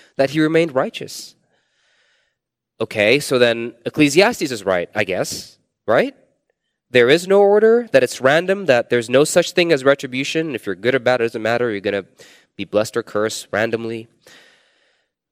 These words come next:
But then, <laughs> in case this isn't confusing enough, you skip to the very end of the book, chapter forty-two, and it says what?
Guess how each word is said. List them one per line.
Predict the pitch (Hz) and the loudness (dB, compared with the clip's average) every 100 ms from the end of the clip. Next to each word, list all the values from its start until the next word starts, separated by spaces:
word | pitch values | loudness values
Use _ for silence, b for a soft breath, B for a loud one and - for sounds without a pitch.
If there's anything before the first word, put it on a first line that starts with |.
| - | 0
But | 147 - | 2 4
then, | 240 190 | 4 4
<laughs> | 165 - - | 2 -2 -2
in | 147 | -2
case | 170 165 | 2 2
this | 165 156 | 2 -2
isn't | 160 151 | 0 0
confusing | 151 147 214 185 147 | -2 -2 0 2 2
enough, | 110 117 - _ | 2 0 -2 _
you | - 160 | -6 -4
skip | - - 185 | -2 2 0
to | 165 | 0
the | 143 | 2
very | 147 147 | 4 4
end | 143 202 | 4 2
of | |
the | 147 | 0
book, | 104 98 117 | 0 0 0
chapter | - 131 127 | -2 -6 -6
forty-two, | - 123 113 - 196 98 90 - _ _ _ _ _ _ _ _ - | -8 -8 -8 -8 -6 -6 -8 -14 _ _ _ _ _ _ _ _ -6
and | 123 | -4
it | 127 | -2
says | 139 120 | 0 -2
what? | 110 95 - - | -2 -6 -8 -20